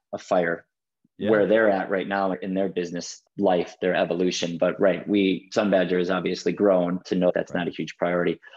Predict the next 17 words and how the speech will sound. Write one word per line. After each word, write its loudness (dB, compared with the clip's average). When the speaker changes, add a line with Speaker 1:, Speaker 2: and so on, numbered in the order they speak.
Speaker 1:
Also, 2
having -2
partners -4
is -2
big. 0
I've -2
benefited -4
from -6
the -8
fact -2
that 0
I've -4
had -2
some -4
amazing, 0
talented, 0
and, -4